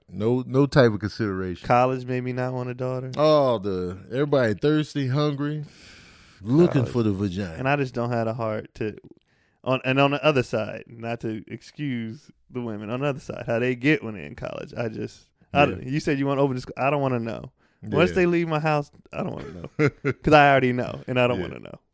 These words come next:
Speaker 2: I just don't want, I know you hoeing out there in the dorms, acting a fool.
Speaker 1: College, man, people was looking
Speaker 2: Woo!
Speaker 1: for the action in college.
Speaker 2: College, everybody was reckless.
Speaker 1: Yeah.
Speaker 2: Reckless.
Speaker 1: It was
Speaker 2: It was
Speaker 1: crazy.
Speaker 2: filth.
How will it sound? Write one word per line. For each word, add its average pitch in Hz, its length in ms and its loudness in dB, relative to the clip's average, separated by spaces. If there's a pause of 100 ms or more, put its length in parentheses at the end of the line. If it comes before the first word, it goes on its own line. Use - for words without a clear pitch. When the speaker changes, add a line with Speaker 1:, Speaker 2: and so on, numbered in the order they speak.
(140)
Speaker 2:
I 123 120 -8
just 123 300 -8
don't 117 200 -6
want, 113 160 -8
I 120 140 -2
know 117 320 -2
you 113 320 -4
hoeing 117 340 -2
out 123 240 -12
there - 300 -10 (260)
in 135 180 4
the 135 80 4
dorms, 107 680 -4 (160)
acting 123 320 -4
a - 60 -12
fool. - 260 -12
Speaker 1:
College, 123 400 0
man, 95 240 -4
people 127 280 -8
was 95 220 -8
looking 113 320 4
Speaker 2:
Woo! 427 260 12
Speaker 1:
for - 40 -2
the 92 100 -4
action 92 400 -6
in 85 100 -10
college. 113 220 -4
Speaker 2:
College, 175 480 -2
everybody 127 640 -2
was 110 280 -12 (260)
reckless. 117 640 -10
Speaker 1:
Yeah. 78 220 -8 (1040)
Speaker 2:
Reckless. 202 840 -10
Speaker 1:
It 92 60 -10
was - 0 -
Speaker 2:
It 82 80 -6
was - 140 -12
Speaker 1:
crazy. 87 180 -4
Speaker 2:
filth. 208 280 -6